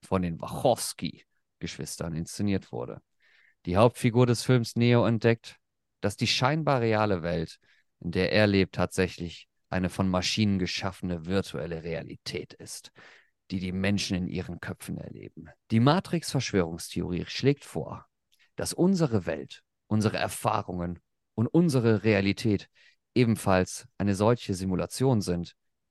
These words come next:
die von einer mächtigen und geheimen Elite, wo wir beim Thema wieder waren oder sind, oder einer höher entwickelten Zivilisation geschaffen wurde. Diese Theorie beruht auf der Idee, dass die sogenannten Matrix-Macher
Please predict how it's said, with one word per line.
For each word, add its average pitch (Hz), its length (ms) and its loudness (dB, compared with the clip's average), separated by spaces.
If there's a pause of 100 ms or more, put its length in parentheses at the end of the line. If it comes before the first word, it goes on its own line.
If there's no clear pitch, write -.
(360)
die 98 80 -4
von 104 160 -2
einer 87 220 0
mächtigen 90 800 -6
und 90 200 -6
geheimen 107 520 2
Elite, 92 560 -4 (100)
wo 95 180 -4
wir 98 80 2
beim 92 180 2
Thema 98 360 -2
wieder 85 220 -6
waren 98 320 -4 (140)
oder 87 220 -4
sind, 90 340 -6 (600)
oder 98 280 6
einer 92 220 4
höher 117 300 4
entwickelten 98 440 -6
Zivilisation 90 840 -6
geschaffen - 480 -8
wurde. 50 300 -10 (120)
Diese 98 220 -2
Theorie 104 420 2
beruht 98 320 -2
auf 90 160 0
der 90 120 0
Idee, 92 440 0 (420)
dass - 160 -8
die 101 120 -2
sogenannten 95 640 2
Matrix-Macher - 1000 -4